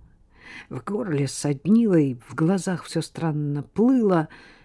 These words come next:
"Я тебе ничего не должна, Андрей. Я Дэну Столетову должна десять рублей.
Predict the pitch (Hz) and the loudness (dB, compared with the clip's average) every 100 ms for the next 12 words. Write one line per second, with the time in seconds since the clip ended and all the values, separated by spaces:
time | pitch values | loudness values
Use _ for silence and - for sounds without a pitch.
0 | - - - - - - _ - _ 139 | -20 -20 -20 -20 -20 -20 _ -20 _ -4
1 | 160 165 160 131 131 160 208 - - 180 | -4 -4 -8 -8 -6 -2 -2 -2 -6 -2
2 | 170 127 120 113 113 - 101 - - - | -2 -4 -6 -6 -6 -8 -12 -12 -12 -12
3 | 107 113 - - - _ _ _ _ _ | -10 -12 -14 -16 -18 _ _ _ _ _
4 | _ _ _ - - - - 165 175 175 | _ _ _ -20 -20 -14 0 2 4 2
5 | 170 - _ 147 262 277 175 - 156 151 | -2 -6 _ 4 6 8 6 0 -2 -2
6 | 127 131 180 294 285 190 180 170 160 - | -4 -6 0 0 2 2 4 2 0 -4
7 | 160 147 151 151 | -4 -2 -4 -6